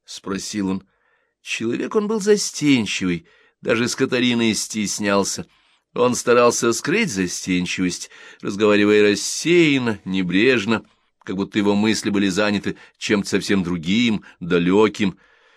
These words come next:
Так мог бы разговаривать тайный разведчик, который зашёл мимоходом, отправляясь на задание в какие-то дальние опасные места. «Погулять?» — спросила Катарина. «Шаг за шагом,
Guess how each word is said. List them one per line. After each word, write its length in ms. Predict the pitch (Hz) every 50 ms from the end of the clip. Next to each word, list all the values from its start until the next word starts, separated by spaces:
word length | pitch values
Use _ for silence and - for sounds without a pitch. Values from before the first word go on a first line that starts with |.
| _ _ _ _ _ _
Так 320 | - 156 175 196 196 -
мог 300 | 165 165 175 185 175 156
бы 140 | 151 170 170
разговаривать 800 | 165 160 143 131 147 143 139 147 156 160 151 147 139 - - _ _ _ _ _ _ _ _
тайный 480 | - 117 127 139 151 147 147 147 143 135
разведчик, 1000 | 135 131 117 92 85 98 98 98 101 110 110 - - - 127 123 - - - _ _ _ _ _ _ _
который 340 | - - 104 - 107 104 101
зашёл 360 | 92 110 107 - - 107 107
мимоходом, 800 | 110 117 120 117 120 117 110 - - 110 107 98 98 98 90 - - - _
отправляясь 680 | - 95 95 - - 101 101 98 101 101 98 98 -
на 100 | - 107
задание 600 | 92 101 98 90 98 98 95 92 92 95 87 85 _ _ _ _ _ _
в 20 |
какие-то 360 | - 95 - 98 90 87 90
дальние 640 | 85 78 90 92 95 98 98 98 101 98 95 92 90
опасные 560 | 87 - - 90 92 90 - - 92 90 90
места. 420 | 90 90 87 - - - 98 101 98 _ _ _ _ _ _ _ _ _ _ _ _ _ _ _ _ _ _ _ _ _ _ _ _ _ _ _ _ _ _ _
«Погулять?» — 720 | 101 98 82 90 92 92 90 87 95 107 160 208 226 220
спросила 520 | - - - 233 240 - - - 226 208 196
Катарина. 480 | - 170 - 143 120 107 98 90 87 _ _ _ _ _ _ _ _ _ _
«Шаг 460 | _ - - - - - 85 101 175 127
за 140 | 131 117
шагом, 580 | - - 123 131 143 143 143 131 127 98 -